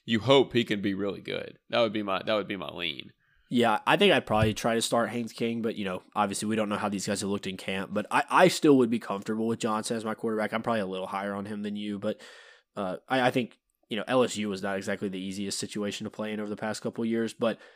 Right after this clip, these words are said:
Speaker 2: who knows? I mean, it's not like he's shown a ton either. So, yeah, that, that'll be an interesting storyline to follow with them at the quarterback position, but, uh, that they're a team that, you know, especially, you know, it all comes down to the Alabama game for them, right? Like, if, if they can go in and win that game, then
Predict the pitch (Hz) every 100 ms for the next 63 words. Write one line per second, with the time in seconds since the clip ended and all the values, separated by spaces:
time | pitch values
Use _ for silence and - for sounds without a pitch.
0 | _ _ _ - 131 117 98 104 104 110
1 | 131 120 107 - 101 - 95 92 - 95
2 | 92 95 98 95 110 95 - - - 110
3 | 131 135 151 160 156 151 127 127 127 131
4 | - 123 113 - - 120 120 110 107 -
5 | 110 110 107 104 104 104 101 - _ -
6 | - _ _ - 110 107 113 104 98 -
7 | - 101 95 - 92 95 95 - - _
8 | _ _ 123 123 139 143 143 160 143 131
9 | 127 120 107 104 - 127 107 113 - -
10 | 139 135 120 107 98 107 - 151 156 139
11 | 123 107 107 98 95 87 87 85 82 67
12 | 64 87 - 95 73 87 101 98 107 101
13 | 117 131 143 156 127 127 123 110 110 113
14 | 101 104 110 120 117 110